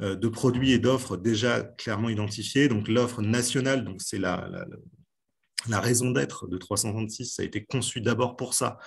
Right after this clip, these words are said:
c'est-à-dire proposer au marché des annonceurs,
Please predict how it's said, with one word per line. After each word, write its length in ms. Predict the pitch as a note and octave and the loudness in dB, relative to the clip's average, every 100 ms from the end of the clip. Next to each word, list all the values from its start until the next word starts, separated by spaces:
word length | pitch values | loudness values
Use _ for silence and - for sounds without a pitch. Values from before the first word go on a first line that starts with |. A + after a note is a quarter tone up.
| - - - - - | -16 -16 -18 -20 -12
c'est-à-dire 580 | A2 G#2+ G#2 A2 G#2 - - | -4 0 2 4 2 -2 -6
proposer 720 | - C#3 C3+ A#2+ C3 C3 - | -2 4 4 6 6 4 2
au 60 | A2+ | 0
marché 420 | A#2 A2 - B2 | 0 0 -2 -2
des 180 | G#2 G2 | 0 0
annonceurs, 640 | G#2 G#2+ - A2+ A2 F#2+ | 0 0 0 -2 -2 -4